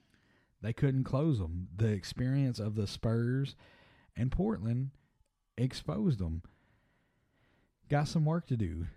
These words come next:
They definitely have some work to do. It's gonna be super important this offseason for the Grizzlies. Is gonna be extremely important.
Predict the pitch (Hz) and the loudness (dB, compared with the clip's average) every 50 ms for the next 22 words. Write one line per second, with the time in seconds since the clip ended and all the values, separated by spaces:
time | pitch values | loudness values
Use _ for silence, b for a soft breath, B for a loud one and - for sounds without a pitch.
0 | - 135 123 113 120 113 107 123 139 143 143 - 151 143 131 131 123 123 123 - | -6 -2 0 0 0 2 2 2 2 2 2 0 0 0 0 0 0 0 -2 -2
1 | 131 123 120 120 113 110 - - 104 113 110 107 104 107 107 104 - _ _ _ | 0 0 0 0 0 -2 -4 -4 -2 -2 -2 -2 -2 -2 -4 -6 -8 _ _ _
2 | _ _ - 110 117 - - 147 139 135 123 120 123 120 120 117 117 113 110 110 | _ _ -8 -8 -8 -6 -4 -2 0 0 0 0 0 0 0 0 -2 -2 -2 -4
3 | 110 107 B B B B B B B B B B B B B B B _ _ _ | -4 -6 B B B B B B B B B B B B B B B _ _ _
4 | _ _ _ _ _ - - _ _ - - - - - - - 156 165 - - | _ _ _ _ _ -20 -20 _ _ -14 -12 -10 -8 -6 0 2 4 4 4 2
5 | 160 156 147 139 - - 135 127 120 101 78 71 92 95 95 98 104 98 - 98 | -2 -2 0 0 0 0 0 -2 -2 -4 -4 -6 -6 -6 -6 -6 -8 -10 -10 -6
6 | 104 120 135 - 127 123 123 123 123 - - 110 98 90 87 90 90 90 95 - | -4 -2 -2 -2 -2 -2 -2 -2 -4 -2 -2 -2 -2 -2 -2 -2 -2 -4 -4 -2
7 | - 113 101 101 95 110 131 135 127 117 107 107 104 110 107 107 107 104 98 95 | 0 0 0 2 2 2 2 2 2 2 0 0 2 2 2 2 2 2 0 -2
8 | - - - 135 139 135 131 127 117 107 120 123 117 107 90 87 95 95 92 | -2 -2 0 0 2 2 2 2 2 2 2 2 2 0 0 0 -2 -4 -4